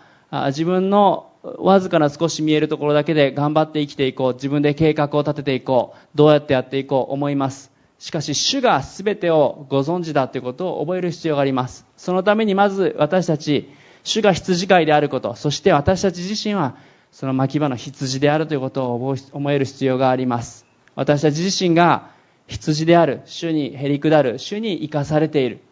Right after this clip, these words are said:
そのことを改めて覚えていく必要があります。え、ここにいらっしゃる皆さんお一人お一人のことを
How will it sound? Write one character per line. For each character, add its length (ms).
そ 140
の 120
こ 120
と 160
を 300
改 320
め 140
て 460
覚 240
え 40
て 420
い 80
く 160
必 260
要 140
が 400
あ 60
り 100
ま 180
す。 260
え、 80
こ 140
こ 100
に 60
い 20
ら 80
っ 20
し 80
ゃ 20
る 60
皆 140
さ 100
ん 60
お 60
一 160
人 100
お 20
一 40
人 160
の 100
こ 100
と 220
を 260